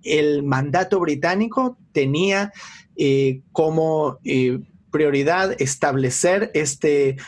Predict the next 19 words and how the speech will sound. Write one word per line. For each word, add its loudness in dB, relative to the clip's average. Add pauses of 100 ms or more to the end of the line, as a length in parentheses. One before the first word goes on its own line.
(160)
orden 2
y -4
poder 0
llegar 0
a 0
una -2
transición 0
pacífica -2
para -2
eventualmente -2
poder -2 (340)
dividir 0
la 0
tierra 2
y -4
crear 0
el 0
estado 0
de 0